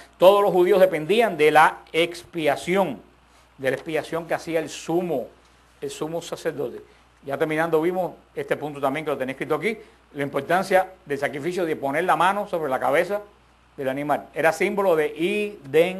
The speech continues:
identificación. Primero que nada, el, el oferente decía, "Este sa-, este sacrificio es mío, yo lo ofrezco, es de mi propiedad, no se lo robé a nadie, no se lo quité". Segundo, yo me identifico con este, con este animal.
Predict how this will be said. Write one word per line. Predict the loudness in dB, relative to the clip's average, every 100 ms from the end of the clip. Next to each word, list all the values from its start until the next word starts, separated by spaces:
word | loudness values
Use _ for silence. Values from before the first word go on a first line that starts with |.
| -10 -16 _ _ _ _ -12
identificación. | -10 -8 -10 -12 -6 -4 -4 -8
Primero | -2 0 2
que | 4
nada, | 6
el, | 4 2 -8 -6
el |
oferente | -6 -4 -4 -2
decía, | -2 -2 0
"Este | -2
sa-, | -2 -4
este | -4 -4
sacrificio | -2 -2 -2 -2 -2 -2 -6 -8 _ _ _ _ _ _ _ -20 _ _
es | -12
mío, | -10 -10 -12 -16 _ _ _ -12
yo | -6
lo | -4
ofrezco, | -2 -4 -6 -12 -20 _ _ _
es | -2
de | 0
mi | 0
propiedad, | -2 -4 0 2 2 -2 -10
no | -12
se | -6
lo | -2
robé | 0 0
a | 2
nadie, | 2 0
no |
se | -6
lo | -8
quité". | -8 -4
Segundo, | 0 2 2 0 -4 -10 -20 -4
yo | -2
me | 0
identifico | 2 0 -2 -8 -4 -2 0 0 -2 -4 -18 _ _ _
con | -8 -4 -4
este, | -6 -4 -2 -2 -6 -18 _ _ -20 _ -20 _
con | -10 -8
este | -8 -8
animal. | -6 -6